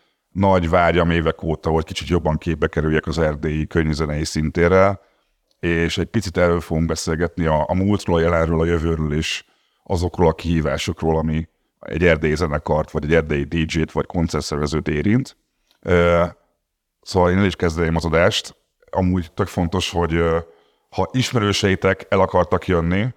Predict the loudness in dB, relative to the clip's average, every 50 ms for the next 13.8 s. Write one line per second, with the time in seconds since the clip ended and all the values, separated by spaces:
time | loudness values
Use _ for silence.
0 | _ _ _ _ _ _ _ _ _ _ _ -6 -4 -2 -2 -2 -4 -4 -4 -4
1 | 0 2 2 4 4 2 0 0 0 0 -2 -4 _ _ _ _ _ _ _ -2
2 | 0 0 2 2 0 2 2 0 2 2 2 2 2 2 0 -2 -2 _ _ _
3 | _ _ _ _ _ -6 -2 0 0 2 2 0 0 -2 -4 _ _ -14 -8 0
4 | 0 0 0 0 -2 -2 0 0 0 0 -2 -6 _ _ _ _ _ _ _ _
5 | _ _ _ _ _ _ _ _ -6 -2 0 0 0 2 0 2 2 2 2 2
6 | 2 2 2 2 2 2 2 0 0 -2 -2 -2 -2 -2 -2 -2 -2 -2 -2 -4
7 | -2 0 -2 -2 0 0 0 0 0 -2 -2 -2 -2 -4 -4 -6 -6 -8 -6 -6
8 | -6 -4 -4 -4 -4 -4 -6 -4 -4 -4 -2 -2 0 -2 -2 -4 -4 -6 -4 -2
9 | -2 -2 -2 -4 -6 -6 -4 -4 -2 0 0 0 2 0 -2 -2 -4 -2 -2 -4
10 | -4 -4 -10 _ _ _ _ _ _ _ _ _ _ _ -4 -2 0 2 2 2
11 | 2 0 0 -4 -4 -2 0 0 0 0 0 -2 -2 -2 -2 -4 -2 -2 -2 0
12 | 0 0 2 4 4 2 2 -2 -8 _ _ _ _ _ _ _ _ _ -2 -2
13 | -2 -2 -2 -6 -6 -4 -2 -2 -2 -2 -2 -2 -4 -4 -8 -16